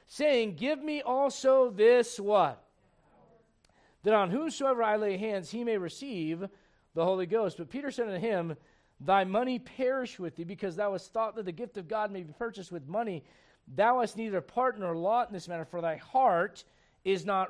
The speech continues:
right in the sight of God.'" L-, let me just say this much. Peter never treats him like a lost person.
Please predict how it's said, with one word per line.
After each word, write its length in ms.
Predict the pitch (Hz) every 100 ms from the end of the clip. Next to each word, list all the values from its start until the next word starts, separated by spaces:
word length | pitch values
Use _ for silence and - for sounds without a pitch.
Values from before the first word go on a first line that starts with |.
| 170
right 560 | 202 233 180 180 - - _ _ -
in 160 | 202
the 80 | 202
sight 300 | - 208 190
of 100 | 165
God.'" 300 | 196 185 143 - -
L-, 120 | 233 233
let 140 | 285
me 80 | 330
just 180 | 285 -
say 120 | 214
this 240 | 214 220
much. 220 | 208 180 - _ _
Peter 440 | - 262 320 339 294
never 420 | 220 247 262 269
treats 400 | - - 254 -
him 160 | 233 208
like 220 | 185 170
a 40 |
lost 380 | 151 151 151 -
person. 320 | 120 107 85